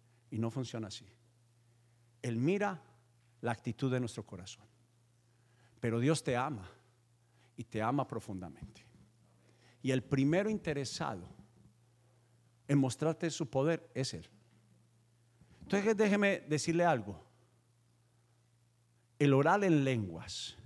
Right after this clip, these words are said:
es para tener una comunicación que solo Él nos puede entender. Entonces lo que se edifica es su espíritu.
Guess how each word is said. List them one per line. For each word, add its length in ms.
es 120
para 200
tener 240
una 160
comunicación 1040
que 100
solo 320
Él 100
nos 160
puede 220
entender. 500
Entonces 320
lo 60
que 120
se 140
edifica 640
es 500
su 300
espíritu. 520